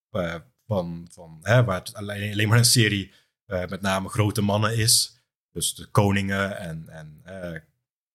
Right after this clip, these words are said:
krijgers en weet ik veel wat, legeraanvoerders, zeg maar de Caesars en de Napoleons en zo.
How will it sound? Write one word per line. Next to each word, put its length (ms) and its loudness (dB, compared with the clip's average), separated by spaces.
krijgers 580 -2
en 120 -12
weet 100 -12
ik 80 -14
veel 140 -20
wat, 80 -20
legeraanvoerders, 720 -18
zeg 100 -16
maar 100 -20
de 80 0
Caesars 420 -2
en 100 -10
de 60 -12
Napoleons 560 -12
en 80 -14
zo. 260 -6